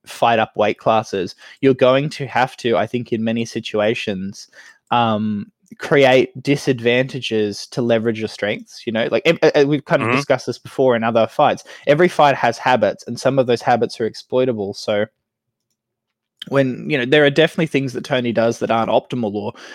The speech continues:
Speaker 1: were mistakes, but part of the reason he made those mistakes or did those sub-, um, optimal things were in pursuit of a win condition because,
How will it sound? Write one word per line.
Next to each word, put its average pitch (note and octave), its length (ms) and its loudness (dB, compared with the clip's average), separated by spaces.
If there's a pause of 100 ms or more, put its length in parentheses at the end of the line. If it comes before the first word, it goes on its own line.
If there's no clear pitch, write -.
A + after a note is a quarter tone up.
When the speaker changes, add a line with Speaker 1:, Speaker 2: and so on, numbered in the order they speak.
(120)
Speaker 1:
were C3 100 4
mistakes, A#2+ 760 2 (400)
but A#2+ 300 4 (180)
part D3 260 6
of C#3+ 120 4
the C3 100 4
reason B2+ 260 2
he B2 140 -6
made A#2+ 240 2
those B2+ 220 0
mistakes A2+ 420 -6
or A2+ 60 -6
did A#2+ 180 -2
those A#2 160 2
sub-, - 220 -2
um, A2 160 0 (180)
optimal A#2 400 -4
things A#2+ 400 -4
were A2+ 80 0
in A#2+ 120 -2
pursuit C3+ 500 0
of B2 100 2
a A#2+ 80 0
win A#2+ 280 -2
condition G#2+ 580 -6
because, A2 580 -2